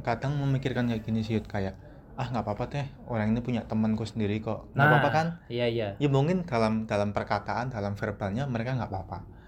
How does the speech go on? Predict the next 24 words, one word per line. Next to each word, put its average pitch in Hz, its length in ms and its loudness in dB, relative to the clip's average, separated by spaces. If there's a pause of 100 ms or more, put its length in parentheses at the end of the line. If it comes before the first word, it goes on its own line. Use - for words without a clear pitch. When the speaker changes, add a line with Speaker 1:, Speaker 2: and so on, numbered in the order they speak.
(160)
Speaker 1:
cuman 117 280 -2
mereka 135 360 -2 (140)
butuh 117 340 0
effort 147 400 0 (120)
untuk 123 520 0 (280)
menambah 117 600 4 (480)
apa - 220 0
yang 127 220 0
telah 110 280 -2 (220)
teman 107 460 4
kamu 107 240 -2
kurangin. 113 520 0 (160)
Speaker 2:
Iya, 110 240 -4
m-, 120 320 -2
misalnya 123 240 0
kita 120 160 -2
pakai 113 260 4
bensin, 104 320 0
berarti 113 220 -2
kan 139 120 -2
dia 143 120 2
numpuk 117 320 0
bensin 120 480 2
kan. 95 160 -6